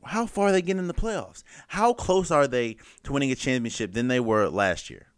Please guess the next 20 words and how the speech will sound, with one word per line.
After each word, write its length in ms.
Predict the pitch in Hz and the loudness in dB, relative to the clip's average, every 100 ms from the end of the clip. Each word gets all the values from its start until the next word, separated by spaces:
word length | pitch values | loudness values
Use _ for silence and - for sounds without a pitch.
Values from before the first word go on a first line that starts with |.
| _ - | _ -2
Both 180 | 170 - | -2 -2
teams. 340 | 82 - - _ _ _ _ _ _ _ _ _ _ _ | -12 -14 -20 _ _ _ _ _ _ _ _ _ _ _
Yes, 520 | 110 143 185 170 - _ _ _ _ | -2 0 2 -2 -8 _ _ _ _
Portland 400 | - 156 143 131 | 2 4 4 0
picks 260 | 139 131 - | -2 -4 -2
up 200 | 120 - | -2 -4
En-, 240 | - 120 117 - | -10 -8 -8 -6
Enes 260 | 123 107 - | -6 -6 -6
Kanter, 480 | 147 139 - 101 - _ - | -6 -6 -6 -10 -12 _ -2
but 380 | 123 117 - _ _ _ - | 2 2 0 _ _ _ -10
<laughs> 100 | 156 - _ - | -10 -10 _ -8
how 320 | 165 185 226 | 4 6 6
close 400 | - - 190 170 | 0 -2 -2 -2
are, 280 | - 127 135 - | -2 -2 -2 -6
and 280 | 143 165 131 | -6 -6 -6
they 120 | 107 | -8
picked 260 | 117 104 98 | -8 -10 -6
up 140 | 87 | -6
Rodney 280 | 92 98 87 | 0 0 0
Hood, 240 | 98 87 | -4 -6